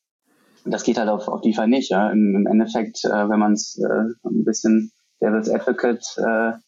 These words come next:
äh, von Devil's Advocate Seite angeht, so, dann werden halt, äh, Token hin und her, äh, geschoben letztendlich im, im Ökosystem, ne? Also, äh, mega viele spannende Use Cases, auch meine Eltern können da nichts mit anfangen oder, oder wenn ein Kumpel von mir irgendwie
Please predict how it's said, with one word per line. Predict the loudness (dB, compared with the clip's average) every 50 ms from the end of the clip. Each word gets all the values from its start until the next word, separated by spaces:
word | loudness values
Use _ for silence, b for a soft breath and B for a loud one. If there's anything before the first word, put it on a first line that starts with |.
| _ _ B B B B B B B B B B B B B _ _ -4 -2
äh, | 0 0 2 2 0 0 -2 -4
von | -4 -4 -2 0
Devil's | 0 2 2 0 0
Advocate | 0 -2 -2 -2 -4 -2 -2
Seite | -2 0 0 2
angeht, | 2 2 4 4 4 4 2
so, | 2 0
dann | 2 2 2
werden | 2 2 2 4 4 4
halt, | 2 2 0 -2 -2 -2
äh, | -2 -2 -2
Token | -2 -2 -2 0 2
hin | 2 2 2
und | 2 2
her, | 2 2 2 2 2 2 2 2 2
äh, | 0
geschoben | 0 0 0 0 2 2 2 2
letztendlich | 0 0 0 0 0 0 0 0 -2 -2
im, | 0 2 2 4 2
im | 4 2 2 2 4
Ökosystem, | 2 0 0 0 0 0 0 0 -2 0 0 0 2 2
ne? | 2 2 2 2 2
Also, | 2 2 2 2 2 2
äh, | 2 0 0 -2 -2 -4 -8 -10 -16 -12 -6 -2
mega | 0 2 2 2 2
viele | -2 -2 -2 -2 -2
spannende | 0 0 0 2 4 4
Use | 2 2 2
Cases, | 0 0 2 2 2
auch | 2 2
meine | 2 2 2 2
Eltern | 2 2 2 0 0
können | 2 2 2
da | 2 2
nichts | 0 0 0 0
mit | 0
anfangen | 0 0 0 0 0 0 0 2 2 2
oder, | 2 2 2 2 2 2 0 0
oder | 0 0 2 2 2 0 0 -2 -2
wenn | 0 0 0 0
ein | 0 _
Kumpel | -2 -2 0 0 -2
von | 0 2 2 4
mir | 4 4 2 2
irgendwie | 2 2 2 2 2 2 2 2 0